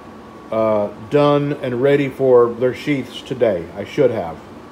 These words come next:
I have one more file knife I gotta start working. Actually, I,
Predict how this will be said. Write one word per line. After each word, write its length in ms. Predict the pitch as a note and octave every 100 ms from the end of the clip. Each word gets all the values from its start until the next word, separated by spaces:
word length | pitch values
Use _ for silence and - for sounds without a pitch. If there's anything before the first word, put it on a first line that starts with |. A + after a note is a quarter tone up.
| - - - -
I 240 | A2+ A2+ A#2
have 320 | C#3 C#3+ B2+ A2 - -
one 560 | A#2+ C3+ C#3+ E3+ F#3+ G3
more 960 | F#3 F3+ F3 E3+ E3+ E3 E3 D#3+ D#3+ D3+ -
file 260 | D#3 D#3
knife 340 | D3+ C#3+ C#3+ - - -
I 80 | B2+
gotta 300 | B2+ C3+ C3
start 380 | B2 - C3+ C3+ - - -
working. 320 | B2 C3 B2+
Actually, 400 | C3+ F#3+ - G#3
I, 140 | E3